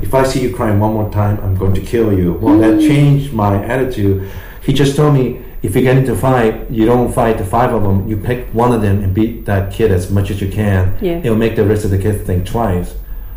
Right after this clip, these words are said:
Speaker 1: Well, I did that.
Speaker 2: Pretty good advice.
Speaker 1: Yeah, it worked. They stopped picking on me, but after that, that kid act like it was a victim of the whole thing too.
Speaker 2: Mm.
Speaker 1: But, um, yeah, they, they, they, they pick on you. And, and going back to that show that, that I think you and I like, Q I,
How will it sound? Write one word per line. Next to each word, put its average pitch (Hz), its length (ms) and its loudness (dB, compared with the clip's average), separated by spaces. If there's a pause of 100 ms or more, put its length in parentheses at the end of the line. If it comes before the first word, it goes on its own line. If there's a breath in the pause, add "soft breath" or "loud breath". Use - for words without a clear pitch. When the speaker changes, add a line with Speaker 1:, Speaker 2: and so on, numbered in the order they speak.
(320 loud breath)
Speaker 1:
Well, 104 180 2
I 98 40 2
did - 200 2
that. - 60 -6
Speaker 2:
Pretty 302 160 2
good 202 140 2
advice. 190 500 -2
Speaker 1:
Yeah, 113 360 2
it 135 80 -2
worked. 143 460 0
They 113 100 2
stopped 123 260 0
picking 120 240 -2
on 92 140 0
me, 110 260 0
but 101 320 0 (540 loud breath)
after 131 280 2
that, 120 340 2
that 120 240 -2
kid 143 220 0
act 107 280 -4
like 92 120 0
it 95 60 2
was 95 160 2
a 87 40 0
victim 87 460 -2
of 78 60 -2
the 82 60 -2
whole 82 180 0
thing 95 260 2
too. 165 180 4
Speaker 2:
Mm. 156 40 4
Speaker 1:
But, 175 320 2
um, 104 420 -2 (500 loud breath)
yeah, 143 220 4
they, 143 160 2
they, 143 240 -2
they, 151 100 -2
they 147 340 0
pick 143 200 2
on 147 160 4
you. 107 140 2
And, 139 280 2
and 143 400 0
going 165 200 4
back 175 180 2
to 151 60 -2
that 151 120 2
show 151 220 2
that, 147 260 2
that 135 480 -2
I 123 80 -4
think 139 240 0
you 139 80 4
and 131 100 4
I 135 100 4
like, 123 420 0
Q 143 240 2
I, 117 240 2